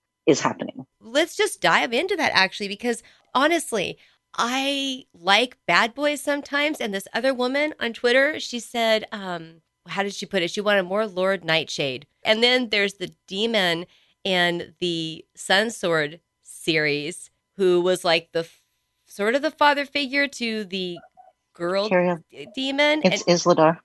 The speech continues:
Speaker 2: Oh, okay. So honestly, you have all these really amazing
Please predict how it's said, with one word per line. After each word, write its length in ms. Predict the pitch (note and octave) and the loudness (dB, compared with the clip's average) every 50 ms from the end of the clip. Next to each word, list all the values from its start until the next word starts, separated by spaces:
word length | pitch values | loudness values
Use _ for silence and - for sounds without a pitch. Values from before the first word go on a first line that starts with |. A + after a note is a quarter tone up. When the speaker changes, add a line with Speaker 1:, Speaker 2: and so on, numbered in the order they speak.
| _ _ _ _ - | _ _ _ _ 2
Speaker 2:
Oh, 380 | D4+ E4 E4+ E4+ D#4+ D#4 D4 - - - - - - - | 4 6 6 6 6 2 -2 -6 -10 -16 -20 -4 2 4
okay. 240 | D#4 D#4+ D#4+ D4 C4+ | 4 6 6 4 2
So 340 | C4+ - D4+ C#4+ C#4 B3+ - - | 4 4 4 4 4 4 2 2
honestly, 680 | B3+ D#4 E4 E4 F4 - - D4+ C#4 B3+ A#3+ A3 - _ _ _ _ _ _ | 4 4 4 4 4 2 -2 -4 -2 -2 -4 -4 -8 _ _ _ _ _ _
you 180 | - C4+ D#4+ G#4+ A4+ A#4+ A#4 | 2 6 6 8 8 6 4
have 100 | - - | 4 2
all 340 | - - G3+ A3 A#3+ B3+ | 0 4 4 6 6 4
these 400 | B3 A#3 G#3 G3 F#3+ F#3+ - - _ _ _ _ _ _ | 4 0 -2 -6 -6 -8 -12 -20 _ _ _ _ _ _
really 540 | - C#3+ C#3+ D3+ D#3 D3 D3 C#3 A2+ A2 A2+ | -14 -6 -2 0 2 2 2 2 0 -2 -4
amazing 800 | A2 - - - - - - - - - - F#2+ G2 - - | -6 -10 -12 -14 -10 -10 -10 -10 -10 -12 -14 -14 -14 -14 -16